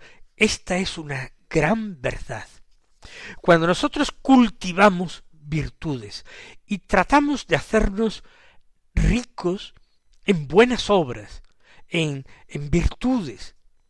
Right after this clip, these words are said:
entonces el Señor nos concede graciosamente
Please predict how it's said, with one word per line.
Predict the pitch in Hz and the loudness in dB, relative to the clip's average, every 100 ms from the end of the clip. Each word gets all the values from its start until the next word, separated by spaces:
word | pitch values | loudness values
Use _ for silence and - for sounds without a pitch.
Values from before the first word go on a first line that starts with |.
| _ _ _ _ _ _ - | _ _ _ _ _ _ -16
entonces | 147 - 196 214 - 196 - - | -14 0 2 2 0 -4 -4 -6
el | 135 | -6
Señor | - 139 143 - - _ _ _ | -8 -6 -6 -6 -14 _ _ _
nos | 156 143 | -12 -12
concede | - 147 135 - 196 170 151 - _ - | -6 -4 -2 -2 0 0 -2 -14 _ -12
graciosamente | 151 170 143 - - 233 - 202 160 123 - - | 0 0 0 -4 0 0 2 0 -2 -6 -14 -20